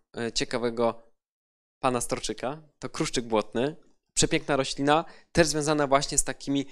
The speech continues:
zatorfionymi łąkami blisko cieków. E, niestety coraz rzadszy.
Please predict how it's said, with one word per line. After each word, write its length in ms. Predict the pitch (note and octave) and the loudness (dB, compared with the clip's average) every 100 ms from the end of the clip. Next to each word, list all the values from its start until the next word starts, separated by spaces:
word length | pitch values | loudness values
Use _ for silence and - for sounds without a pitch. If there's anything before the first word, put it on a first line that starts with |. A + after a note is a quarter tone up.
| - _ | -12 _
zatorfionymi 720 | - C#3+ D#3+ D#3 D#3 C#3 D3 C#3+ | -2 0 2 0 0 0 2 2
łąkami 600 | C3+ B2+ D3+ D3+ D#3 - | 2 2 0 0 -2 -8
blisko 520 | - A#2 D3+ F#3 - | -20 -6 -2 0 0
cieków. 500 | D3+ C#3 - A2+ - - _ _ | 0 0 -2 -10 -14 -20 _ _
E, 220 | A#2+ A#2 | -6 -2
niestety 360 | C3 D#3 F3+ D#3 | 0 2 0 0
coraz 300 | - C#3+ C3+ | 4 4 6
rzadszy. 300 | G#2 - | 2 0